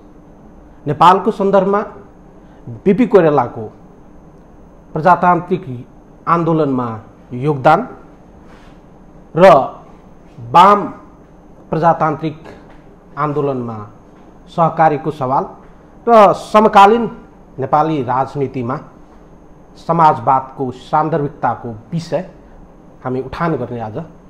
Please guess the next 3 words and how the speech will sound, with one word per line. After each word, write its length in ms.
प्रयत्न 320
गरेका 300
छौँ 200